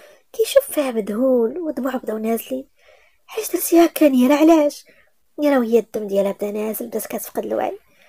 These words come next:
"كنبغيك يا يزن." بدا كيغوت: "نيرة، فيقي، فيقي، ما تغمضيش عينيك، نيرة."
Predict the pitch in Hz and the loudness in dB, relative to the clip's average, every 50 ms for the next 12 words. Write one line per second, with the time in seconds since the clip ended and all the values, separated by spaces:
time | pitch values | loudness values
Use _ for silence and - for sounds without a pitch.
0 | _ _ _ _ _ _ - - - _ - - 285 277 - - 302 294 294 302 | _ _ _ _ _ _ -20 -20 -20 _ -8 -4 -4 -2 2 4 4 6 6 6
1 | 294 285 - 311 302 320 349 - _ _ _ _ _ _ _ _ _ _ _ _ | 4 2 -2 -4 -4 -6 -10 -18 _ _ _ _ _ _ _ _ _ _ _ _
2 | _ - 427 466 466 - 403 339 262 294 277 269 262 269 - - _ - 349 339 | _ 2 4 4 4 6 4 4 4 2 0 0 -2 -2 -4 -4 _ 2 2 4
3 | 330 330 285 269 240 - - 330 302 - - 277 247 - - - 440 466 - - | 4 4 2 2 0 2 4 4 4 4 4 2 2 0 0 4 4 4 6 6
4 | 392 349 - - 277 269 269 254 262 254 - 240 220 208 226 226 - 311 403 427 | 6 6 6 6 6 4 4 4 4 4 4 2 0 0 0 -2 2 6 8 10
5 | 427 381 381 359 330 302 | 10 10 8 6 4 0